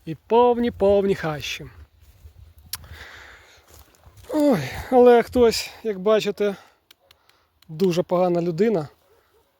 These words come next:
приходить і рубає тут акації. Не робіть так, будь ласка. Треба багато років, щоб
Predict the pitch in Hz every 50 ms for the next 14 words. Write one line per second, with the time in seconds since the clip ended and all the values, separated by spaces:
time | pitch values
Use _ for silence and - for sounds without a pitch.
0 | _ _ _ _ _ _ _ _ - - 165 165 - 214 226 202 202 190 - -
1 | - 180 165 156 156 147 175 190 196 190 180 - - 175 165 - - - _ _
2 | _ - - - _ - 151 _ - 165 165 151 151 - - - 143 139 131 -
3 | _ _ - - - _ _ _ _ _ _ - - - - - - - - -
4 | - - - - - _ _ _ _ _ _ _ _ _ _ _ _ _ _ _
5 | _ _ _ _ _ _ _ _ _ _ _ _ - - - _ - - - -
6 | - - - - - - - - - _ - - - _ _ _ _ _ _ _
7 | _ - 165 175 190 208 - 226 208 233 202 - 160 143 143 170 156 160 175 147
8 | 131 - - - - _ _ - 170 190 180 190 180 160 190 196 233 269 - 254
9 | 240 254 240 214 - - 151 - - 170 -